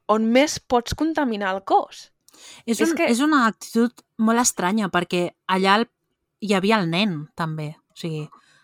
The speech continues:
Speaker 2: al menjador
Speaker 1: Mm.
Speaker 2: hi ha, hi ha els crius, que
Speaker 1: Sí.
Speaker 2: lo més normal, o no sé, és que, sobretot que no ho vegi, no, el nen, perquè no es traumi.
Speaker 1: El nen està al menjador
Speaker 2: No li
Speaker 1: en aquell
Speaker 2: pujo el
Speaker 1: moment?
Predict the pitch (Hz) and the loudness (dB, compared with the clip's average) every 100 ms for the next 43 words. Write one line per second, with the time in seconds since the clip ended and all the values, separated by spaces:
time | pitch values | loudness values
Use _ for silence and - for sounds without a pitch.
0 | _ 156 160 165 165 165 185 202 180 202 | _ -8 -4 -2 -2 0 0 0 0 -2
1 | 214 - 180 170 202 214 - 202 247 196 | -4 -6 -6 -4 -2 -2 -2 -4 -2 -4
2 | - - _ _ _ - 185 156 - - | -6 -14 _ _ _ -2 -2 -2 -6 -12
3 | - 92 190 208 190 190 185 220 208 214 | -18 -18 -8 -4 0 0 0 0 0 2
4 | 214 214 214 233 233 220 208 208 202 240 | 0 6 8 10 8 4 2 2 0 0
5 | 294 233 160 104 170 196 - - 202 196 | 0 -2 -6 -8 -6 -6 -6 -4 -2 -2
6 | 190 190 185 180 202 202 202 190 233 226 | -2 -2 -4 -4 -4 -2 -2 -2 0 0
7 | 202 226 220 196 202 208 190 220 233 190 | 2 2 2 0 -2 -2 -2 -4 -4 -6
8 | 185 - - 214 220 247 - 311 254 226 | -10 -10 -6 -2 0 0 0 0 0 0
9 | 208 190 196 202 208 202 196 | 2 2 2 0 -2 -2 -4